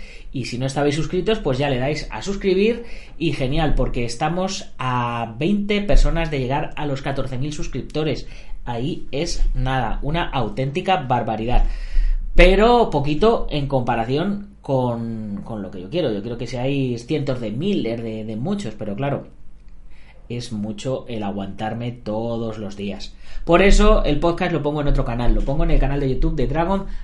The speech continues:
Artes Marciales. Y así, eh, en uno os subo los entrenamientos, os subo mi día a día y tal, y en el otro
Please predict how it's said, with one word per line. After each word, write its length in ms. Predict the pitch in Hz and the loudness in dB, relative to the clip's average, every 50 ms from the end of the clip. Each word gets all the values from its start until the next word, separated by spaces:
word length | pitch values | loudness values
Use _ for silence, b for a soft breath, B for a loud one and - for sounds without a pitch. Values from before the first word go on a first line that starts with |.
| B B | B B
Artes 360 | - 135 131 - - - - 127 | 0 0 2 4 4 4 4 4
Marciales. 500 | 107 - - 117 110 104 98 - - - | 4 4 2 2 0 0 -2 -2 -4 -4
Y 120 | - 110 | -4 -6
así, 400 | 113 107 - - - - - B B B B B B B B - | -6 -6 -4 -2 -2 -2 -2 B B B B B B B B 0
eh, 420 | - 135 127 123 123 120 117 110 - 131 131 123 120 120 | 0 0 0 2 2 2 0 0 -2 0 0 0 0 0
en 80 | 127 | -2
uno 380 | 147 147 131 113 98 101 - - | -2 -2 -2 -2 -4 -6 -8 -8
os 180 | 95 110 110 - | -8 -8 -8 -6
subo 300 | - 147 143 143 143 139 | -6 -6 -4 -2 0 0
los 160 | 135 123 131 | 0 0 -2
entrenamientos, 880 | 131 131 160 175 175 175 180 190 196 185 180 170 180 180 180 180 165 143 | -2 -4 -4 -4 -4 -2 -2 -2 -2 -4 -2 0 2 4 4 4 2 0
os 100 | 123 - | -4 2
subo 880 | - 143 131 127 127 123 123 123 120 120 120 120 120 117 113 104 98 | 2 4 4 6 4 4 2 2 0 0 -2 -2 -2 -4 -4 -4 -6
mi 240 | 98 107 131 131 127 | -6 -6 -4 -4 -2
día 160 | 135 135 131 | -2 -2 0
a 40 | 143 | 0
día 200 | 156 160 151 147 | 0 0 0 2
y 60 | 147 | 6
tal, 200 | 147 156 160 156 | 6 6 6 6
y 60 | 147 | 2
en 80 | 127 110 | 0 2
el 120 | - - | 2 2
otro 280 | 107 - 135 143 147 | 2 2 0 0 0